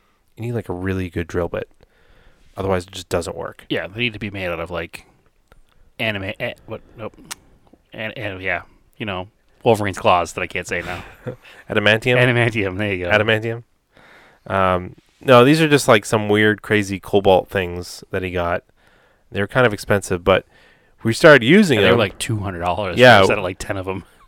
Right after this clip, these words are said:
Speaker 1: But we
Speaker 2: <laughs>
Speaker 1: started using them. And actually, what worked really well to, to lubricate the, as, like, cutting oil was fluid film.
Speaker 2: Oh, did it really?
Speaker 1: Yeah.
Speaker 2: Okay.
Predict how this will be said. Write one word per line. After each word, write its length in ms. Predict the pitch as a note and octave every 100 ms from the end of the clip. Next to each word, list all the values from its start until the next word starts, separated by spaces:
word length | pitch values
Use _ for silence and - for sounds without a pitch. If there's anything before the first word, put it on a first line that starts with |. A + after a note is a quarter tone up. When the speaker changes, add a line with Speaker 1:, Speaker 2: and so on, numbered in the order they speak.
| -
Speaker 1:
But 200 | G#3+ C#3
we 80 |
Speaker 2:
<laughs> 80 | C3+
Speaker 1:
started 200 | F#3 C#3
using 320 | D3+ G3+ E3
them. 120 | A2+ A2
And 100 | C3+
actually, 440 | F#3+ - G#2+ G2+
what 280 | - A#2 -
worked 240 | B2 C3+ B2+
really 180 | A2+
well 600 | G2+ A2+ C3+ A2+ F#2 F#2 - -
to, 380 | G#2+ G2+ F#2+ F#2+ _ _ _
to 100 | -
lubricate 540 | G#2+ A#2 A2+ - G#2+ -
the, 140 | G#2+ -
as, 220 | G#2 G2
like, 120 | G2
cutting 240 | - B2 C3
oil 340 | D3 F3 F#3
was 140 | - G2
fluid 300 | - B2 G#2
film. 240 | - - - - _ _ _ _ _
Speaker 2:
Oh, 60 | C#3+
did 120 | B2+
it 40 | C3
really? 320 | D3 A2+ E2 _
Speaker 1:
Yeah. 200 | C3+ G2+ - _ _
Speaker 2:
Okay. 280 | C3 B2